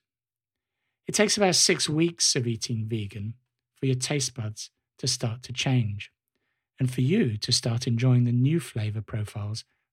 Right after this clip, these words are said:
of the food you're eating. Secondly, when you first move over to a vegan menu, you have to eat loads,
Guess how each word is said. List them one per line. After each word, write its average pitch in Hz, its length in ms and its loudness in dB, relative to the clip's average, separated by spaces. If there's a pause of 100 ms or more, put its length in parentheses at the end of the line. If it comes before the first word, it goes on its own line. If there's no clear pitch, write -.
of 127 80 -2
the 123 80 0
food 117 340 -2
you're 117 140 -2
eating. 123 400 -2 (1200)
Secondly, 127 600 0 (680)
when 220 140 4
you 220 80 4
first - 420 2
move 143 220 2
over 131 300 2
to 117 200 -4
a - 20 -2
vegan 123 400 2
menu, 117 400 2 (760)
you 208 160 0
have 165 380 -6
to 165 240 -4
eat 113 220 -6 (160)
loads, 120 680 -2